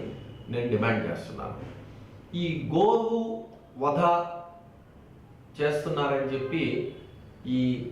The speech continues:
ఎప్పుడు ఆందోళన చేసే ఆర్ఎస్ఎస్, బీజేపీకి సంబంధించిన సంఘ పరివార శ్రేణులు,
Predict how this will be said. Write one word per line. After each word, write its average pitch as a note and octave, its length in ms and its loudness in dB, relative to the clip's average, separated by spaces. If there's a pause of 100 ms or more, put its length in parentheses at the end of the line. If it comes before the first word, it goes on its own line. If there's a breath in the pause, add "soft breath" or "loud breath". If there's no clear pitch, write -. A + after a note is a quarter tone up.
(580)
ఎప్పుడు E3 240 4 (160)
ఆందోళన F3 480 4 (140)
చేసే A#2+ 340 -4 (300)
ఆర్ఎస్ఎస్, - 480 0 (320)
బీజేపీకి C3+ 580 0
సంబంధించిన A#2 560 -2 (120)
సంఘ B2+ 160 -4 (120)
పరివార A2 340 4 (280)
శ్రేణులు, A2 480 2